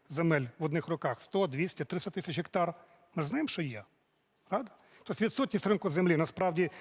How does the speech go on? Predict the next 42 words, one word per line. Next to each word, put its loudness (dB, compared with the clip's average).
не 6
є 2
блокуючим 2
фактором 0
по -4
такій -2
концентрації. -2
Пункт 4
другий, 6
а -2
соціальні 2
проблеми 4
на 2
селі. 2
Ну, 4
я 6
не 6
в 2
всіх -2
сел-, -2
селах 0
буваю, -2
але 2
буваю, 2
і, -2
і, -10
ну, -2
тобто -10
ця -4
проблема 4
не 4
вирішена, 2
ну, -6
або 0
ніяк, 0
або -6
зовсім -6
слабо -2
вирішена. -12
Тому 2
сьогоднішній 2
стан 2